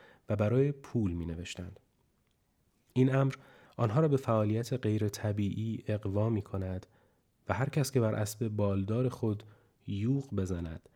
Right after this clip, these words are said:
و الهه هنر خیش را به زیر ضربه شلاق بگیرد، مانند این نویسندگان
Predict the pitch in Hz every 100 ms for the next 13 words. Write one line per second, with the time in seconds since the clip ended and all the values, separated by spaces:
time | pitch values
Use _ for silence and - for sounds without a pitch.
0 | - - 107 104 107 104 101 123 139 113
1 | 113 127 147 131 117 107 - 101 101 104
2 | 117 123 113 101 98 101 101 - 98 95
3 | 95 87 95 87 98 123 135 139 _ _
4 | _ _ _ _ _ _ _ _ _ _
5 | _ - 107 101 120 120 117 113 123 143
6 | 127 107 - 98 95 92 104 117